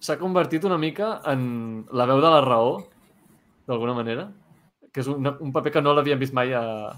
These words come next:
a en Recker, no? Mm, que era co-, era com més impulsiu, i és ell qui diu a en Hunter que haurien d'esperar, és a dir, en Hunter es-,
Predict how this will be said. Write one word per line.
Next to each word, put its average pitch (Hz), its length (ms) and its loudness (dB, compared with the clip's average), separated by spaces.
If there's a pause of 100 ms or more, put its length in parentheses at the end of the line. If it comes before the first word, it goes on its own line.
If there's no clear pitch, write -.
(160)
a 131 80 -10
en 110 80 -10
Recker, 127 280 -4
no? 127 220 -6 (920)
Mm, 107 380 -14 (680)
que 120 80 -4
era 113 100 -2
co-, 127 200 -4
era 123 120 -4
com 127 140 -4
més 127 140 -2
impulsiu, 120 840 -2 (720)
i 135 120 0
és 135 120 4
ell 160 240 4
qui 147 180 -4
diu 139 220 2 (160)
a 143 160 -2
en 131 100 -4
Hunter 151 460 0 (580)
que 139 100 0
haurien 135 360 2
d'esperar, 135 560 0
és 123 80 -6
a 123 60 -4
dir, 120 160 -6 (460)
en 117 140 -8
Hunter 156 220 2
es-, 160 100 -6